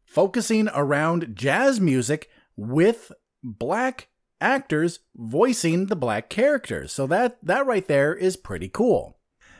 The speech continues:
Because if you look back to The Princess and the Frog, which was an important film because it was the first time we had a black princess, there were black actors voicing the characters, but at the same time,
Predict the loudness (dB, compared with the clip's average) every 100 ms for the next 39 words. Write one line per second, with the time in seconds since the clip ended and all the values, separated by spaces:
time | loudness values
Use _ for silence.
0 | _ -2 0 0 0 0 0 -2 -2 -2
1 | -2 -2 0 0 0 0 2 2 2 -2
2 | -2 -8 -10 -16 _ _ _ _ _ _
3 | -6 0 2 0 0 2 4 2 2 2
4 | 2 2 4 4 0 2 2 2 -2 0
5 | 2 2 0 -2 -4 -2 0 2 2 0
6 | 0 0 -2 -2 -2 0 2 0 -4 -8
7 | -14 -20 -20 -20 -6 0 0 0 0 0
8 | 0 0 0 2 0 0 -2 -4 -2 0
9 | 0 0 -2 0 -2 -2 -4 -6 -6 -14
10 | -20 -20 -6 -2 -2 0 2 2 0 -2
11 | 0 2 0 -2